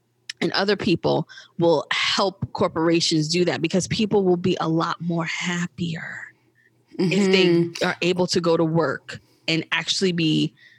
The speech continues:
Speaker 1: utilized the way that they're designed.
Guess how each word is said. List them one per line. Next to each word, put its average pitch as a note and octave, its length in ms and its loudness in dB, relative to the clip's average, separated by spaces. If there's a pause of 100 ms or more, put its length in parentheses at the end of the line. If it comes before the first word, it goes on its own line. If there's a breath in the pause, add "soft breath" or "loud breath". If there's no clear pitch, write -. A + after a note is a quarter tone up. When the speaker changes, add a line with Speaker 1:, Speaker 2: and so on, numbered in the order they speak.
(680 soft breath)
Speaker 1:
utilized D#3 880 0
the E3 80 0
way E3+ 180 2
that E3+ 160 0
they're D#3 160 0
designed. C#3+ 960 -6